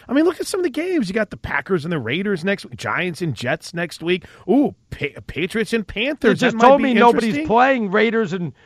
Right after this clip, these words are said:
Speaker 2: Rams, nobody played. They rested fifteen starters or something. You
Speaker 1: You've
Speaker 2: told
Speaker 1: told
Speaker 2: me.
Speaker 1: me for five years that the preseason is the free season.
Speaker 2: It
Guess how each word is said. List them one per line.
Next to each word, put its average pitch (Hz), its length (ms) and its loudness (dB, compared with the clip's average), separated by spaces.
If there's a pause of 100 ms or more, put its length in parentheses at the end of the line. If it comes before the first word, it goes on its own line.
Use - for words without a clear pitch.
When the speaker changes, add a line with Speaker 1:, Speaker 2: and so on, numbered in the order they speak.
Speaker 2:
Rams, 220 440 0
nobody 240 280 0
played. 247 440 0
They 175 120 -6
rested 190 540 -4
fifteen 240 540 -6
starters 262 560 0
or 143 80 -8
something. 139 320 -10
You 254 60 6
Speaker 1:
You've 320 100 4
Speaker 2:
told 123 120 -6
Speaker 1:
told 311 260 8
Speaker 2:
me. 302 80 2
Speaker 1:
me 277 40 4
for 294 220 0
five 294 560 0
years 311 340 0
that 220 140 -12
the - 100 2
preseason 285 640 -2
is 269 140 -4
the 277 100 -2
free 381 320 -2
season. 254 460 0
Speaker 2:
It - 0 -